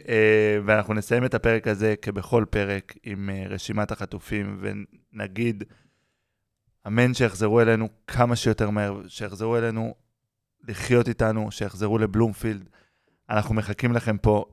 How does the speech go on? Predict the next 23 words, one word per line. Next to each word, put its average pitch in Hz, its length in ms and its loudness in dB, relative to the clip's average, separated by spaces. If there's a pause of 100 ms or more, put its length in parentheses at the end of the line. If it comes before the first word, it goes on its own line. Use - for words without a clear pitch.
(160)
אמילי 110 240 2
דמארי, 101 480 2 (160)
זיוי 104 380 -2
ברמן, 98 460 2 (220)
גלי 107 280 2
ברמן, 95 420 -2 (100)
דולב 104 420 0
יהוד, 107 380 2 (340)
איציק 117 320 -2
אלגרט 101 540 0
ועומרי 101 380 0
מירן. 98 360 -4 (680)
מחכים 107 440 -2
לכם 110 360 0 (280)
בבית, 104 600 2 (520)
ועוד 101 680 -4
מסר 110 240 -2
קטן 101 300 -6
לממשלה, 101 500 -2 (120)
תחזירו 104 540 -2
אותם 101 320 -2 (100)
כבר 92 260 -6
הביתה. 92 440 -8